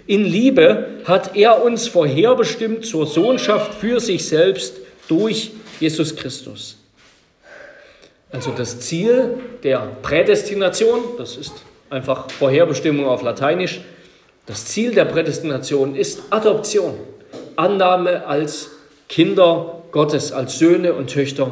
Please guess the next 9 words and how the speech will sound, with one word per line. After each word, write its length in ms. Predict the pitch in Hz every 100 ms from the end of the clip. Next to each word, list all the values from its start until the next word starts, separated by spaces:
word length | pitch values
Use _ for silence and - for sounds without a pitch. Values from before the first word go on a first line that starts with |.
| - -
Gottes. 500 | 123 - 110 - - - - - _ - - - - _ _ - - _ _ - - - _ _ _
Gottes 300 | 135 131 143
Vorherbestimmung 840 | 139 127 165 202 - 208 220 214
ist 320 | 175 202 - - - - - _ - - -
für 180 | 156 147
Paulus, 560 | 123 143 214 240 -
nach 220 | 170 127
Paulus 380 | 120 175 208 -
kein 360 | - 170 226